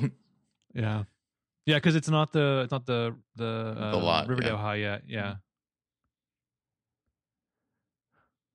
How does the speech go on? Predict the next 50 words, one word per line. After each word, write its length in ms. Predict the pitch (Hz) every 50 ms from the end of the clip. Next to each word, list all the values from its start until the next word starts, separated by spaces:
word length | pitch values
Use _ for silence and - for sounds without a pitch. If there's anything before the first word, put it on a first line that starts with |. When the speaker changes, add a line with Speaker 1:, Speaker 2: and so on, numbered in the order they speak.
| _ _ -
Speaker 2:
All 80 | 180
right, 100 | 190 147
Mike, 200 | 131 131 135 - 151
I'll 40 | 135
drop 180 | - 160 156 -
you 40 |
Speaker 1:
All 60 | 175 185
Speaker 2:
off, 60 | -
Speaker 1:
right, 160 | 101 98 -
Speaker 2:
and 100 | - 127
I'll 100 | 139 165
go 60 | - 190
Speaker 1:
let's, 140 | 160 - -
Speaker 2:
pick 120 | 165 -
us 120 | 175 - 185
up 140 | 175 165 - -
Speaker 1:
let's 180 | 101 104 -
just 300 | 190 196 208 208 175 151
note 340 | 107 104 107 113 120 127 -
the 60 | - 120
Speaker 2:
cheeseburgers. 60 | -
Speaker 1:
time 300 | - 127 - 123 110 101
here. 120 | 95 90 87
Look 200 | 87 90 87 107
at 80 | 101
the 80 | - -
clock. 400 | - - 92 87 87 90 - -
Okay, 300 | - 92 - - 90 85
it's 140 | 85 - -
four 220 | - - 87 85
fifteen. 640 | 85 - 104 - - - - 90 82 80 82 87 - _ _ _ _ _ _ _ _ _
Where 200 | - 87 92 98 104
do 40 | 110
you 140 | 113 110
go, 220 | 101 101 104 104 117
Arya? 500 | 107 82 80 80 78 80 82 90 95 95 - _ _ _ _ _ _ _ _ _ _ _ _ -
Where 180 | - 90 95
does 160 | 95 98 90 -
your 80 | 92
consciousness 640 | 82 - 98 98 98 - - - - - 82 - -
go 260 | - 73 71 78 78
for, 380 | - - 78 78 76 76 76
uh, 320 | 76 76 78 80 - - -
the 60 | -
next, 240 | - 82 - - -
like, 80 | 85 -
forty 280 | - - 87 85 85 85 -
minutes 240 | 85 87 85 -
or 60 | 80 -
so? 260 | - 82 82 104